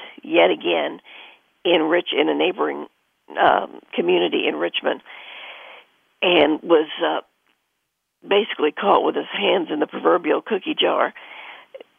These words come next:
and it made the news. Finally, the, in a, the Richmond news, Richmond, Virginia news, um, a reporter, an eagle-eyed reporter from the Washington Post,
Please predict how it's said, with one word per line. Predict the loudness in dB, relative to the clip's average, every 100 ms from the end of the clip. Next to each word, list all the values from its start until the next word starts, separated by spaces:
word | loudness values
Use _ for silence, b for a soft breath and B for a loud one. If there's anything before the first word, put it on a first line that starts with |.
| 0
and | 2 4
it | 4
made | 4 4 4
the |
news. | -2 -4 -6 -8 -10 -14 -16 B B B -20 _ _ 2
Finally, | 4 6 4 2
the, | 0 -4
in | -2 -2
a, | -2 -4
the | -2
Richmond | 0 0 -2 -4
news, | -2 -4 -4 -8 -18 B B B B B 0
Richmond, | 0 0 0
Virginia | 0 0 -2 -2 -10 -8
news, | -4 -2 -2 -6 -14 B B B _
um, | 4 6 4 2 -4 -2
a | 0
reporter, | -2 -2 2 2 0 -6 -12 -20 -20 -8
an | -6 0
eagle-eyed | 0 2 0 0 -2 -4
reporter | -4 2 2 2 -4 -4
from | -2 -2
the | -6 -6 -8 -16 B B B B 2
Washington | 2 2 -2 -4 -6 -4
Post, | -2 -2